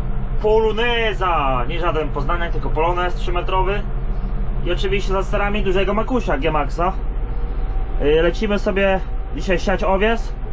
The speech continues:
Dzisiaj mamy dokładnie, już wam mówię, dwudziesty dziewiąty marca, piątek. Obciążnika sobie do przodu nie, nie zakładałem, a powiem wam, że jak ruszam, to mi przód podbija, bo mam pełen siewnik owsa. Z tyłu Romeo jedzie samochodem.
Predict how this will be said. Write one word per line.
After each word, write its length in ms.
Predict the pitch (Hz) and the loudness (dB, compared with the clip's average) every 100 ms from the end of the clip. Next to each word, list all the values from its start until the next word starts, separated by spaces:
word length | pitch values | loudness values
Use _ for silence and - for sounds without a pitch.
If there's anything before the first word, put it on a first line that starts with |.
| - - - - - - | -6 -4 -4 -4 -2 -2
Dzisiaj 200 | - 185 | 0 2
mamy 140 | 185 | 2
dokładnie, 400 | 180 180 180 170 | 0 0 0 0
już 80 | 160 | -2
wam 140 | 160 | 0
mówię, 360 | 180 190 196 196 - - - - - | 2 2 2 2 -2 -4 -4 -4 -4
dwudziesty 340 | 160 190 - | 0 2 2
dziewiąty 360 | 170 175 175 165 | 0 0 0 0
marca, 500 | 180 190 - 185 175 - - - - - - - - - - - - - - - - - - - - - | 0 0 0 0 0 -2 -6 -6 -6 -6 -4 -4 -4 -2 -2 -2 -2 -2 -2 -2 -2 -2 -2 -2 0 2
piątek. 460 | 185 190 180 190 180 - - - - - - - - - - - - - - - - - - - - - | 4 2 2 0 -2 -2 -6 -4 -4 -2 -2 -2 -2 -2 -2 -2 -2 -2 -2 -2 -2 -2 -2 -2 -2 -2
Obciążnika 540 | 143 196 180 190 190 | -2 0 0 0 0
sobie 200 | 175 170 | -2 0
do 60 | 175 | 0
przodu 200 | 180 175 | 0 0
nie, 120 | 160 | 0
nie 160 | 147 160 | 0 0
zakładałem, 600 | 165 180 170 180 185 202 - - | 0 0 2 2 2 0 -2 -4
a 60 | 135 | -2
powiem 280 | 175 170 | 0 2
wam, 180 | 156 160 | 0 0
że 80 | 156 | 0
jak 80 | 151 | 0
ruszam, 340 | 127 170 160 | 0 0 0
to 320 | 143 156 147 | 2 2 2
mi 100 | 143 | 0
przód 180 | 139 170 | -2 -2
podbija, 420 | - 151 160 170 | 0 0 0 0
bo 100 | 156 | 2
mam 120 | 156 151 | 0 2
pełen 240 | 160 156 | 2 2
siewnik 340 | 180 165 160 | 0 -2 -2
owsa. 360 | 170 190 196 202 - - - - - - | -2 0 2 0 0 -4 -4 -4 -2 -2
Z 100 | - | 0
tyłu 160 | 180 175 | 2 2
Romeo 300 | 170 170 165 | 2 2 2
jedzie 160 | 165 | 0
samochodem. 500 | 165 165 170 190 208 | -2 -2 0 0 -2